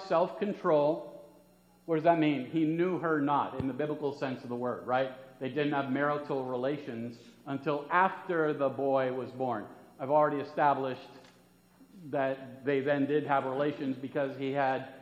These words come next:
James as a brother and Jude as a brother, and he had some sisters. They're named elsewhere in the scripture. Go find them.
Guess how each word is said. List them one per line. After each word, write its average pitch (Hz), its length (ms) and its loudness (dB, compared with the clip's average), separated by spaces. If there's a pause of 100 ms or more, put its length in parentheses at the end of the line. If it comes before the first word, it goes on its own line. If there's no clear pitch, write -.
(140)
James 160 380 2
as 147 120 -4
a 143 60 0
brother 147 400 2
and 139 200 -2
Jude 156 300 2
as 135 100 -4
a 135 60 -4
brother, 131 440 0 (420)
and 147 100 0
he 156 60 4
had 156 100 0
some 147 160 -2
sisters. 151 520 -4
They're 135 140 -2
named 135 300 0
elsewhere 131 380 -4
in 123 80 -6
the 120 80 -6
scripture. 123 420 -8
Go 117 160 -2
find 135 340 0
them. 95 100 -6